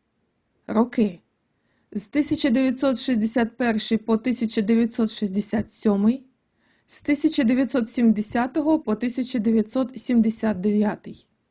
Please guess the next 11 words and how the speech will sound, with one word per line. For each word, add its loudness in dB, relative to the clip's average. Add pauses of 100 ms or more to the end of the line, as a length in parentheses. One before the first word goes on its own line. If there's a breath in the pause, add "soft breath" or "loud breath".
(880)
Тисяча 2
дев'ятсот 0
сімдесят 0
дев'ятого 0
року 0
виїхав 0
до 0
Ізраїлю. -2 (680)
Редактор 2
російськомовних 0
газет, 0